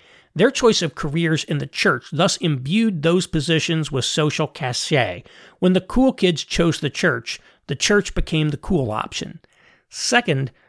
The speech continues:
those young elites were going against the expectation of their parents.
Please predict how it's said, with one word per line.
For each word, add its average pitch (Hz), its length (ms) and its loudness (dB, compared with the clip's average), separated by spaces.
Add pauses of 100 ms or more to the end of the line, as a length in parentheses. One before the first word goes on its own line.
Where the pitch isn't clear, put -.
(140)
those 202 260 4
young 214 140 2
elites 180 360 0
were 160 100 0
going 170 300 2
against 170 440 0
the 190 100 -6
expectation 160 720 -2
of 127 140 -2
their 135 100 -4
parents. - 580 -4